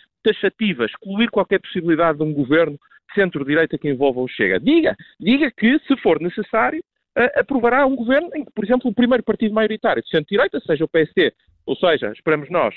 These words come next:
a Iniciativa Liberal um dia, que dará o apoio necessário no, no, no Parlamento para que isso nem sequer se equacione.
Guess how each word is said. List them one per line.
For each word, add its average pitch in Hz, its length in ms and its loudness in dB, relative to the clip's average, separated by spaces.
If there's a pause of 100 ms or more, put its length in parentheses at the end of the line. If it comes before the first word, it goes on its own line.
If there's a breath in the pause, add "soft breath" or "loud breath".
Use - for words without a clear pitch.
(100)
a 135 60 -4
Iniciativa 143 420 -2
Liberal 127 360 0
um 156 80 -2
dia, 285 240 2 (420)
que 294 240 2 (360)
dará 233 340 2
o 233 100 0
apoio 240 280 0
necessário 247 760 -2
no, 247 320 0
no, 247 220 0
no 240 80 -2
Parlamento 240 560 2
para 247 120 -2
que 247 220 -10
isso 247 160 -6
nem 269 160 0
sequer - 300 -2
se - 80 -4
equacione. 247 500 0